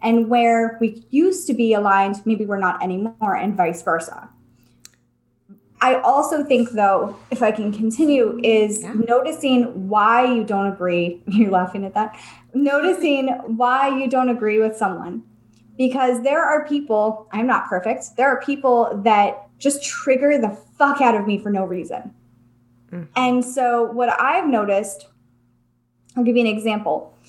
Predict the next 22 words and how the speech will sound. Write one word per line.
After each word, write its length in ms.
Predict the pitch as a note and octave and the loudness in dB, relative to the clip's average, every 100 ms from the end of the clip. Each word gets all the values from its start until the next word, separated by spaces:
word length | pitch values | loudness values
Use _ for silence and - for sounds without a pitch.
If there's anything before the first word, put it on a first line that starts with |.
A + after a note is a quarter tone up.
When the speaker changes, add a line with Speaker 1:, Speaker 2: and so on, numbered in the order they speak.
| _ _ _ _ | _ _ _ _
Speaker 1:
Um, 640 | A#3 A3+ A3+ G#3+ G#3+ G#3 - _ _ _ _ _ | 0 2 4 2 0 -4 -10 _ _ _ _ _
there 380 | G3+ A3+ C4 C#4 | -4 0 2 4
is 180 | D4+ - | 2 2
someone, 300 | G#3 G3 A#3 | 0 2 0
I'm 60 | |
not 140 | A3 G#3+ | 0 -2
gonna 100 | G#3+ | -4
say 120 | G#3+ | -4
their 140 | G#3 A#3 | -2 -2
name, 240 | F#3+ F#3+ | -2 -2
but 140 | A3 A3 | -2 2
there 160 | B3 | 2
is 100 | D#4 | 2
someone 400 | A#3 G3+ G3+ A3 | 0 0 -2 -2
that 220 | - B3 A#3+ | 0 0 2
really 320 | B3 C4 C#4 | 2 2 0
triggers 400 | C4+ A#3 A3 A3+ | 0 2 2 0
the 80 | A3 | -2
shit 220 | A3+ G3+ | -2 2
out 180 | F#3+ F3 | 2 0
of 160 | F3 | -6
me. 240 | F3 F#3 | -12 -14